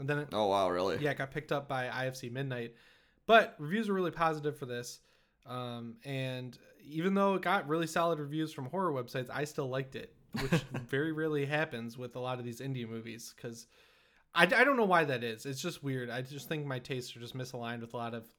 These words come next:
Speaker 1: the critics out there right now, which is fine. And the craziest thing about this movie is it was extremely cheap. Obviously, it was sponsored in some part by Lincoln, because there's a direct call out to Lincoln.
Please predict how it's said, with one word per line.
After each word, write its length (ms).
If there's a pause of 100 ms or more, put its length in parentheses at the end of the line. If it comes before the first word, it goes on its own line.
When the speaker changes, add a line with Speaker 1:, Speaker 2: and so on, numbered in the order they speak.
(100)
Speaker 1:
the 220 (260)
critics 300
out 140
there 140
right 120
now, 260 (920)
which 200
is 120
fine. 380 (420)
And 520 (300)
the 200
craziest 540
thing 120
about 280
this 180
movie 360
is 300
it 80
was 140
extremely 400
cheap. 400
Obviously, 460
it 20
was 140
sponsored 400
in 80
some 240
part 200
by 100
Lincoln, 440
because 240
there's 160
a 60
direct 380
call 240
out 180
to 80
Lincoln. 580